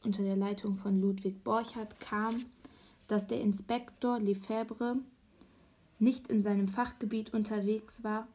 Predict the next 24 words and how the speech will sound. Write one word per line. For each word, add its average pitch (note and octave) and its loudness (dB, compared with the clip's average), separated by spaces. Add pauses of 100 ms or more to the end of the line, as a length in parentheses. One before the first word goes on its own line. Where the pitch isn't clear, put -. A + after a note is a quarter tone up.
(140)
und G3+ 6
somit A3 2
keine B3 2
Ansprüche A3 -2
auf G3 -8
die G3 4
Liste G#3 2
mit G3 0
der F#3+ 0
Nofretete-Büste F#3+ -2
erhob. F#3 -4 (1300)
Die G#3+ 2
Büste B3+ 0
der A3+ 0
Nofretete G#3 0
trat G3+ -6
ihre G3 2
Reise A#3 0
nach G3 2
Deutschland A3 -2 (120)
im G3 6
Januar G#3 4
neunzehnhundertdreizehn G3+ 2
an A3 0